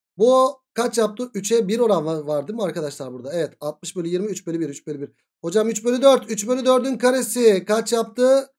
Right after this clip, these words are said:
Bu da dokuz bölü on altı yaptı. Yani burası dokuz A iken tamam on altı A, burası yedi A.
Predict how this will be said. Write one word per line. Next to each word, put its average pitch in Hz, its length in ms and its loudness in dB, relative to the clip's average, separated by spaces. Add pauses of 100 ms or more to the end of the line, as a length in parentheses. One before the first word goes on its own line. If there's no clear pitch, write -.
(460)
Bu 202 160 2
da 233 440 2 (100)
dokuz 202 360 0
bölü 202 120 6
on 202 120 4
altı 180 240 0
yaptı. 170 360 -2
Yani 175 260 0
burası 185 260 -4
dokuz 170 260 -6
A 196 120 4
iken 196 260 -4
tamam 226 280 -2
on 214 120 2
altı 196 280 2
A, 208 100 -2
burası 180 280 -6
yedi 160 280 -4
A. 120 200 -8